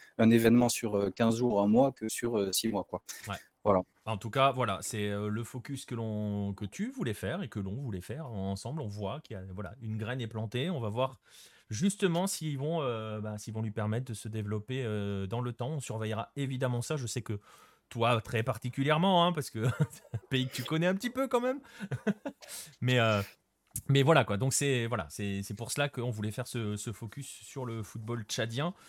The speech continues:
Speaker 2: Euh, messieurs, si vous avez des questions, vous pouvez y aller. Sinon, euh, P M, si t'as une dernière remarque à faire.
Speaker 1: Bah, euh, moi, ma dernière remarque, c'est que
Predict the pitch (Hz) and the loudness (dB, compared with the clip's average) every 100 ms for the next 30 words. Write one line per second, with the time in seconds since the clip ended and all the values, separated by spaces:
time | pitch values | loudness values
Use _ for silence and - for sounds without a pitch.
0 | - _ 107 110 110 107 107 107 104 101 | -20 _ 0 4 4 2 2 2 2 0
1 | 104 - 101 98 98 98 98 - 117 120 | -6 -6 -4 -2 -2 -4 -6 -4 -4 -4
2 | 107 101 101 98 98 143 - - 98 120 | -6 -4 -2 0 -2 -4 -6 -4 -4 -4
3 | 113 101 95 95 107 - 95 92 98 104 | -4 -6 -4 -6 -6 -6 -4 -2 -2 -4
4 | - _ - 101 123 120 - 110 - 120 | -8 _ -16 -2 0 0 -2 -6 -4 -6
5 | 165 _ _ _ _ _ _ _ - - | -8 _ _ _ _ _ _ _ -16 -16
6 | _ - 117 123 123 123 120 120 120 120 | _ 12 12 12 12 12 12 12 10 12
7 | 135 151 123 120 123 120 123 156 - 127 | 12 12 12 12 8 10 10 10 8 2
8 | 127 117 117 110 107 | 4 4 4 4 2